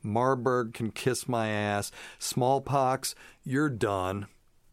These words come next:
You know, we did it with smallpox. We had it beat in, in this, uh, measles in this country. Uh, back in, what, two thousand eight, there wasn't a single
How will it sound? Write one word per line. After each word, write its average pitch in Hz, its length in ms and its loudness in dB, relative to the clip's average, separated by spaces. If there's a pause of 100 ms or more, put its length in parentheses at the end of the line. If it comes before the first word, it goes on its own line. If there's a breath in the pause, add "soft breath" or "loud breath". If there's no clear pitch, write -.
(480)
You 107 120 -2
know, 104 160 2
we 110 140 0
did 156 180 2
it 208 80 -2
with 147 100 0
smallpox. 95 920 -2 (500 loud breath)
We 120 160 2
had 151 260 4
it - 180 -2
beat 110 280 0
in, 101 340 -2 (140)
in 110 140 0
this, 143 180 0 (180)
uh, 107 220 -4
measles 113 580 0
in 92 80 -6
this 82 160 -4
country. 90 540 -4 (680 loud breath)
Uh, 87 160 -2
back 107 300 2
in, 110 140 0
what, 113 180 0
two 123 140 -2
thousand 110 380 2
eight, 123 200 2
there 110 100 0
wasn't 101 220 0
a 87 60 -4
single 147 720 2